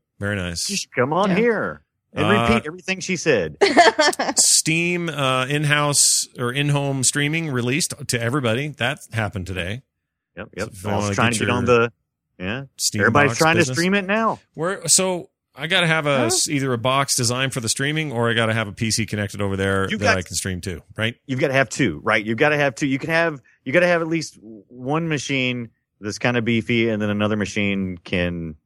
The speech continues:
Speaker 2: play the games.
Speaker 1: Okay.
Speaker 2: So it's, it's kinda like a home stream kinda thing.
Speaker 1: So
Speaker 2: You know,
Speaker 1: I'm
Speaker 2: you got
Speaker 1: not prepared, is what you're saying.
Speaker 2: Right. You gotta, you ba-, basically have a server that handles all the load. Then you have one that does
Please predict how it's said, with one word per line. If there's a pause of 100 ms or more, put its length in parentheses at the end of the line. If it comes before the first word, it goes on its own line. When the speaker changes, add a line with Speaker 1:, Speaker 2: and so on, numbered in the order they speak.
(380)
Speaker 2:
play
the
games. (220)
Speaker 1:
Okay. (140)
Speaker 2:
So
it's,
it's
kinda
like
a
home
stream
kinda
thing.
Speaker 1:
So
Speaker 2:
You
know,
Speaker 1:
I'm
Speaker 2:
you
got
Speaker 1:
not
prepared,
is
what
you're
saying. (380)
Speaker 2:
Right.
You
gotta,
you
ba-,
basically
have
a
server
that
handles
all
the
load.
Then
you
have
one
that
does